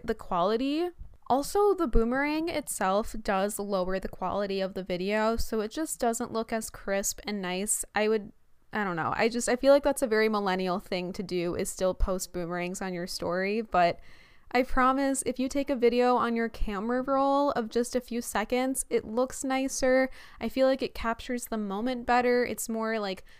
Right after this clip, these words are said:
realistic and subtle rather than the corny boomerang effect. But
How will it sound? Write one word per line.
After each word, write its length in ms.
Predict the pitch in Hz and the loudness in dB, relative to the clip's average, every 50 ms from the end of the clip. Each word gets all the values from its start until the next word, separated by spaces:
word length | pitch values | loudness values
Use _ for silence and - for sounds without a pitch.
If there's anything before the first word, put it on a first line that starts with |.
| - - _ _ - - - - | -20 -20 _ _ -20 -20 -16 -10
realistic 880 | 240 220 214 233 233 226 220 214 208 208 226 - - 262 240 247 247 - | -6 -4 0 2 4 4 4 2 2 0 -2 -2 0 0 0 0 0 -2
and 180 | 220 214 220 | -4 -4 -4
subtle 560 | - - - 196 196 196 214 226 240 247 254 226 | -4 -2 -2 0 0 2 2 2 2 2 0 0
rather 400 | 208 185 190 208 208 208 208 202 | 0 0 2 0 0 -2 -2 -2
than 280 | 208 202 202 202 196 | -4 -4 -6 -6 -6
the 80 | 190 202 | -6 -8
corny 460 | - - - 214 202 202 202 208 208 | -6 -4 -4 -2 -2 -2 -2 -4 -4
boomerang 580 | 190 180 190 190 202 226 233 233 240 247 247 262 | -4 -4 -4 -4 -4 -2 -2 -2 0 0 -2 -2
effect. 480 | 254 - 277 269 269 269 - - - - | -2 0 2 2 2 2 0 -6 -6 -2
But 160 | 208 190 175 | 0 0 2